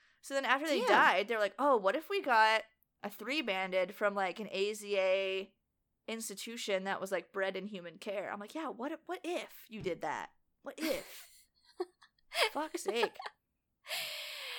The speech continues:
Speaker 1: So
Speaker 2: If
Speaker 1: then I got
Speaker 2: ifs
Speaker 1: one.
Speaker 2: and buts were something in coconuts. You know
Speaker 1: So
Speaker 2: that
Speaker 1: then
Speaker 2: phrase?
Speaker 1: I, um, no, what did you just say?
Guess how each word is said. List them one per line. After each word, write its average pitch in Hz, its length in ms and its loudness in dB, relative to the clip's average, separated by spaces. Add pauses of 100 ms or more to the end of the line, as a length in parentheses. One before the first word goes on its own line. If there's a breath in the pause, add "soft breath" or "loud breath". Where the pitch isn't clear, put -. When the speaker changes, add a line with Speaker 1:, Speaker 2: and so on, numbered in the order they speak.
(240 loud breath)
Speaker 1:
So - 140 8
Speaker 2:
If 254 100 10
Speaker 1:
then 277 120 6
I 269 80 12
got 196 80 10
Speaker 2:
ifs 175 80 2
Speaker 1:
one. 170 100 8
Speaker 2:
and 302 240 12
buts 302 460 10
were 254 320 8 (120)
something 262 540 6
in 269 160 2
coconuts. 247 1160 4 (180)
You 220 160 -2
know 226 120 0
Speaker 1:
So 226 60 2
Speaker 2:
that 233 100 4
Speaker 1:
then 220 100 -2
Speaker 2:
phrase? 220 260 0
Speaker 1:
I, 202 200 -2
um, 196 220 -12 (280)
no, 220 320 -2
what 208 120 -6
did 277 100 -6
you 359 100 -14
just 427 180 -6
say? 214 180 -2